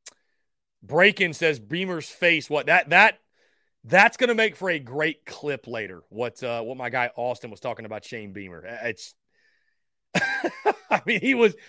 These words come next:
he was wild. That, those comments were wild. Those comments from Austin were nuts. <clears throat> Let's see. Keeping it rolling here. B Hughes asked again, "How was Media Day?" It was,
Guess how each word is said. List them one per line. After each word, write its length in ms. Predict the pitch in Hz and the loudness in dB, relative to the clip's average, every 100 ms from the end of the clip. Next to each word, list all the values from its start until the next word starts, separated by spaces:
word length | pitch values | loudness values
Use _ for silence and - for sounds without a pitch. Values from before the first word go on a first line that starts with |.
| - | -12
he 160 | - 262 | -2 0
was 180 | 247 220 | 2 2
wild. 680 | 208 196 208 208 170 110 120 | 4 8 10 10 8 2 -4
That, 160 | 165 | 0
those 200 | 196 220 | 2 2
comments 520 | - 202 190 180 156 | 4 4 4 2 -2
were 120 | 143 135 | -4 -4
wild. 460 | 120 117 113 92 _ | -2 -2 -4 -8 _
Those 220 | 120 139 | -8 -8
comments 400 | - 151 139 131 | -6 -6 -4 -8
from 100 | 117 | -10
Austin 340 | 117 113 - 101 | -8 -8 -10 -14
were 120 | 98 | -12
nuts. 400 | 95 92 - - _ _ _ _ _ _ _ _ | -12 -14 -16 -20 _ _ _ _ _ _ _ _
<clears throat> 200 | - - 180 160 117 92 | -6 -4 -4 -4 -8 -14
Let's 220 | 98 127 - | -10 -10 -10
see. 500 | 131 123 110 101 95 _ _ _ _ _ _ _ _ _ _ _ - - | -8 -8 -8 -10 -14 _ _ _ _ _ _ _ _ _ _ _ -20 -20
Keeping 240 | - 123 107 | -14 -12 -12
it 60 | 92 | -10
rolling 500 | 101 113 113 110 101 | -6 -4 -4 -8 -6
here. 500 | 156 170 170 165 - _ _ _ _ _ _ _ | 0 2 4 2 -2 _ _ _ _ _ _ _
B 160 | - 110 | -14 -12
Hughes 380 | 98 165 165 135 | -4 -2 0 2
asked 260 | 151 143 | 2 2
again, 160 | 135 135 | -2 -4
"How 120 | 135 | -4
was 120 | 123 | -4
Media 220 | 117 139 131 | -6 -6 -4
Day?" 80 | |
It 20 | 131 | -4
was, 160 | 107 | -6